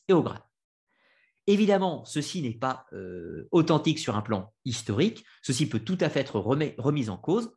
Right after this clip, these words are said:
mais néanmoins, la légende a fait son chemin, et aujourd'hui, des personnes pensent réellement que ce lieu a été le siège d'initiation pendant la période médiévale par les cathares et par les chevaliers du Graal, si l'on peut dire.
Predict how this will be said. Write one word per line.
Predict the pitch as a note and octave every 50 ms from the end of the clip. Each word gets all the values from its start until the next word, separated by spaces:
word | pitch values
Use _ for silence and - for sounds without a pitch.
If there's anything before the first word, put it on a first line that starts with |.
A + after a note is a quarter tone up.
| _ _
mais | - E3 A#3+
néanmoins, | A3+ G#3+ E3+ D3+ C#3+ C#3+ C#3+ B2+ A2+ - -
la | C3+ C3+ F#3 G#3
légende | G#3+ G#3 F3 F#3+ F3+ D#3 - -
a | D#3+ D3+
fait | E3 F3
son | D#3+ C3+ B2+
chemin, | A#2+ - - F#2 F#2 G#2+ D#3 G#3 - - _ _ _ -
et | G#3+ B3 - - -
aujourd'hui, | A#3+ G#3+ G3 F3+ B2+ G#2+ A#2+ E3
des | F#3+ D3+
personnes | - A2+ - - - G2 A#2 D3 E3+ - _ _ _ _
pensent | - G#3+ B3+ B3+ A#3 -
réellement | - - B2+ G#2+ F#2+ F#2+ G#2 D#3 G3 - - _ _ _ _
que | - B3+ C4
ce | - -
lieu | C#3 A2+ G#2+ G#2+ B2+ E3 G#3+ - - _ _ _ _ -
a | C#3 C#3+ D3+ -
été | - G#3+ G#3+ G#3 - - A#3 G#3+ G3 - -
le | C3+ B2 B2
siège | A#2+ - - - F#2+ C#3 F#3 F3+ D#3 - - _ _ _ _ _ _ _ _ _ -
d'initiation | A#2 A#2+ A#2+ A3+ B3 A3+ G#3 - E3+ C#3+ - - - - B2+ F3 - _ _ _
pendant | - G#3+ A3+ A3+ G#3+
la | G#3
période | G3+ - E3+ D#3+ D#3+ D3+
médiévale | C3+ B2+ A2 G2+ F#2 F#2 F2+ A#2+ E3+ F#3 - _ _ _ _ _ _ -
par | A3+ G#3+
les | G#3+ F#3+ D#3+
cathares | - - - - - G#2+ D3 - - - _ _ _ _
et | - F#3 F3 F#3
par | F3+ F#3 G3 F3+ C3
les | A2+ A#2+ C#3+ D#3
chevaliers | D3+ - - - - G#3 G3 E3+ D3+ C3+ C#3
du | D3 B2+ A2+
Graal, | G#2 G#2 A#2+ D3+ E3
si | D#3+ -
l'on | A#2 G#2+
peut | - -
dire. | F#2 F2+ F#2 G2+